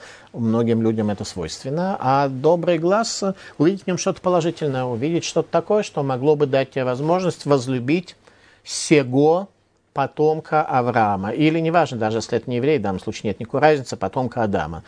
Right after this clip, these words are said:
Найти что-то положительное в нём. Смиренный дух.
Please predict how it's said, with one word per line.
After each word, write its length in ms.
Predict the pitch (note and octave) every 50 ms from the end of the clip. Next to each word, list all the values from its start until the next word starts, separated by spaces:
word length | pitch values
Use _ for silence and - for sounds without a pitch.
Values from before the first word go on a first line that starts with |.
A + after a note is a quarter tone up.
| - - - - -
Найти 320 | C3+ - B2 - G3 E3
что-то 280 | - - D#3+ D#3 - C#3
положительное 1040 | - - C3+ C3 B2+ A#2+ A#2+ D#3 D3 - - D3 C#3+ C3+ C3+ C3 B2+ B2+ B2+ - -
в 240 | B2+ A#2 A2 G#2+ A2
нём. 420 | A2 G#2+ G#2 G2 F#2 D#2+ D2 - - _ _ - - - _ - - - - - _ -
Смиренный 720 | - - D#3 D#3 E3 F3 G3 G3+ G3+ G3+ F#3+ F#3 F#3 E3+
дух. 460 | D3+ C#3 C3+ B2+ - - - -